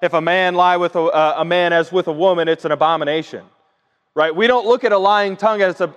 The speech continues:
as an, as the same kind of abomination, but God, God li-, lists them both as an abomination, right? And I think that's something that we really as Christians need to try and find more of the heart and mind of God on. We need to look at things as God looks at them.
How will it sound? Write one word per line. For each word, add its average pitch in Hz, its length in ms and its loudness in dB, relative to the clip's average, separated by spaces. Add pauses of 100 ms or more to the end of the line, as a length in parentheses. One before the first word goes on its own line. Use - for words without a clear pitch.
as 180 160 0
an, 175 160 -8
as 175 180 2
the 165 120 -10
same 185 300 -6
kind 175 220 -2
of 147 60 -8
abomination, 151 580 -2
but 120 160 -10
God, 165 400 2 (360)
God 190 260 2
li-, 180 220 0
lists 185 200 -2
them 165 140 -6
both 220 240 0
as 156 160 -6
an 147 80 -8
abomination, 131 600 -4 (1800)
right? 185 180 0 (140)
And 196 140 0
I 247 60 0
think 247 200 -6
that's 220 180 0
something 226 320 -2
that 202 140 0
we 240 200 0
really 220 420 4
as 180 120 -2
Christians 202 480 -8
need 208 220 -6
to 185 160 0 (260)
try 214 380 2
and 208 200 0
find 214 320 0
more 208 240 4
of 180 80 -2
the 170 100 2
heart 208 280 0
and 185 100 -8
mind 196 240 0
of 151 140 -6
God 185 260 2
on. 175 220 -2 (180)
We 196 160 -4
need 240 200 -2
to 196 100 0
look 202 200 -2
at 196 140 -8
things 202 220 -6
as 160 120 -8
God 175 280 2
looks 160 200 -8
at 139 140 -14
them. 87 240 -14